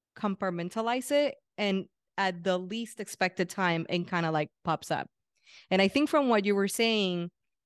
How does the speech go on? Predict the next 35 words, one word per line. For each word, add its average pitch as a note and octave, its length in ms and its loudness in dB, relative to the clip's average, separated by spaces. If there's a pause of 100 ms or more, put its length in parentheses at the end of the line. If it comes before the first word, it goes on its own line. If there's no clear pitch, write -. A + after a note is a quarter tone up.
that's G3 160 -2
exactly G3 400 0
what F3+ 120 2
happened A3 440 0
to G#3+ 100 -8
you, E3+ 380 -2
where F3+ 200 -4
maybe G#3 300 -2
for F#3 240 -6
years A#3 640 0
you G3+ 120 2
weren't A3 260 2
thinking B3 300 -2
about E3 320 2
it. D#3 200 0
And F3 220 -2
then E3+ 360 -2 (400)
as F3 180 -8
soon A3 320 0
as G#3 120 0
you G3+ 120 -2
were F3+ 100 0
talking F#3 720 -2
with F3 180 -6
your E3 100 -4
coach F3 280 -2
about E3 420 0
the D#3+ 200 0
divorce, F#3 360 0
that's E3+ 220 -4
when, E3 180 -4
like, D3 220 -8
it - 160 -4
came D#3+ 220 2
up. E3+ 200 4